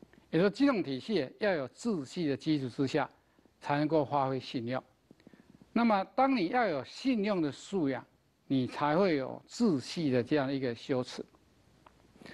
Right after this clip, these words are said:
所以秩序跟信用可以讲是一体两面的。当然，信用呢是货币的延伸，它也是所有金融商品交易的基础，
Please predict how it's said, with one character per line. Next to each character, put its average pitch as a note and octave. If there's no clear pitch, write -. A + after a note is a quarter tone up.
所 G#3+
以 F#3
秩 C4+
序 A3
跟 G3
信 F#3
用 E3
可 D#3
以 C#3+
讲 A#2+
是 C#3+
一 G3+
体 A#2+
两 B2+
面 B2
的。 A#2+
当 F#3
然， D3+
信 A3
用 E3+
呢 A#2
是 D3
货 C#3+
币 C#3+
的 B2
延 A2+
伸， C3
它 B3+
也 G3+
是 A#3+
所 G3+
有 D#3+
金 G#3+
融 D3
商 E3
品 B2
交 D#3
易 D3
的 B2
基 B2+
础， -